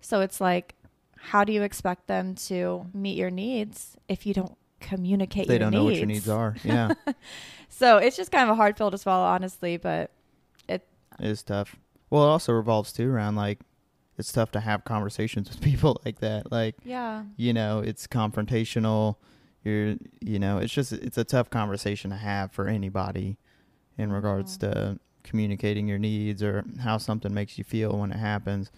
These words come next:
Speaker 2: And I know, especially for me, I feel like I really struggle with that, too. Just, I don't know if it's just a guy thing, which I'm sure it <laughs> is, but,
Speaker 1: Mm-hmm.
Speaker 2: um, I have a really hard time kinda discussing those things. But, um,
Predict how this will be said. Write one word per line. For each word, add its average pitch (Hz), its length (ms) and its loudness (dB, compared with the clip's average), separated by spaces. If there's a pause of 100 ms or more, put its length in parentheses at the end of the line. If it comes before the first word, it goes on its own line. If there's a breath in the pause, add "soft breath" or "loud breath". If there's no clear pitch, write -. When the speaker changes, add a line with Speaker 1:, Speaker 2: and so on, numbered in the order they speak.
(360 soft breath)
Speaker 2:
And 113 80 2
I 117 80 4
know, 104 120 2
especially 101 640 -2 (680)
for 101 220 -2
me, 104 300 -2
I 95 80 -2
feel 104 220 -4
like 98 440 -4 (640)
I 98 80 -2
really 95 360 -2
struggle 101 380 -2
with 98 140 -6
that, - 240 -6
too. 101 220 -4 (160)
Just, - 360 -6 (420 soft breath)
I 110 60 -2
don't 113 120 2
know 107 80 0
if 101 80 -4
it's 101 100 -10
just 104 180 -2
a 101 40 -6
guy 104 280 0
thing, 113 320 0
which 104 120 -4
I'm 95 80 -4
sure 101 220 0
it 98 60 -4
<laughs> 139 340 2
is, 143 180 0
but, 123 140 -2
Speaker 1:
Mm-hmm. 214 580 -6
Speaker 2:
um, 110 200 2
I 117 100 2
have 107 100 0
a 101 60 -2
really 107 260 2
hard 98 220 0
time 101 440 -2
kinda 98 260 -4
discussing - 480 -6
those 98 220 -6
things. 98 360 -8
But, 95 200 -4 (440 loud breath)
um, 101 640 -2